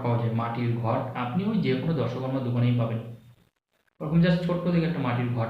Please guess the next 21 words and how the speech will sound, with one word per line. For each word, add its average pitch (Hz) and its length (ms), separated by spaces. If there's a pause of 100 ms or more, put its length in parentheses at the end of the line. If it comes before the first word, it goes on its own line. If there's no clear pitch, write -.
নেবেন। 107 280 (1080)
মাটির 123 460
ঘট 120 340
নিয়ে 120 380 (1040)
আপনি 131 760 (880)
ওই 175 180
যে 175 120 (180)
ফুলটা 139 300
আপনি 127 340
আনলেন 123 460 (480)
ঠাকুর 123 280
মশাই 120 380
থেকে 123 200
চেয়ে, 143 220
ওই 120 340
ফুলটা 123 360
আপনি 139 420
ওই 123 100
ঘটের 117 340
মধ্যে 113 260
দেবেন। 107 360